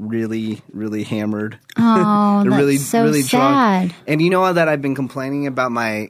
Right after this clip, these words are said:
Speaker 1: my upstairs neighbor?
Speaker 2: Yeah.
Speaker 1: And I was like, so, like, Saturday I get home and I'm, like, really wasted and I'm upset and the guy is just making so much noise.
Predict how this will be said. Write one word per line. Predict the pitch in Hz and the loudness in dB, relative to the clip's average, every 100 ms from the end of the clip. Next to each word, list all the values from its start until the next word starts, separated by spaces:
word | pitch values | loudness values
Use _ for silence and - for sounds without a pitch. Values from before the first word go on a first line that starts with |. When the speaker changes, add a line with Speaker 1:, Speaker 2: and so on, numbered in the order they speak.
| - | -6
Speaker 1:
my | 110 107 101 - | -4 -2 -4 -4
upstairs | 120 - 123 117 110 | -6 -4 -4 -4 -6
neighbor? | 104 120 147 165 170 | -8 -6 -4 -6 -2
Speaker 2:
Yeah. | 208 190 208 269 139 | 2 4 2 0 -2
Speaker 1:
And | 143 | -2
I | 165 | -2
was | 156 135 | -2 -4
like, | 120 110 - | -6 -6 -14
so, | - 139 127 123 120 | -8 -4 -2 -2 -2
like, | 123 120 | -4 -2
Saturday | 151 147 131 | -2 0 -2
I | 123 | -4
get | 117 | -6
home | 101 110 107 | -8 -8 -8
and | |
I'm, | 107 107 | -10 -8
like, | 107 104 | -10 -12
really | 104 110 120 117 117 113 113 110 _ _ _ _ _ _ - | -16 -10 -6 -4 -4 -4 -6 -10 _ _ _ _ _ _ -16
wasted | 98 110 101 - 104 101 92 | -8 -6 -8 -8 -8 -6 -6
and | 113 | -6
I'm | 110 101 | -6 -6
upset | 101 - - 107 98 - | -10 -10 -6 -6 -6 -10
and | 117 113 113 104 | -10 -8 -8 -8
the | |
guy | 110 131 131 | -4 -2 -2
is | 117 | -2
just | 110 98 | -6 -12
making | 113 107 110 98 | -12 -12 -14 -14
so | - 104 | -12 -12
much | 95 - | -14 -14
noise. | 101 90 98 | -14 -16 -18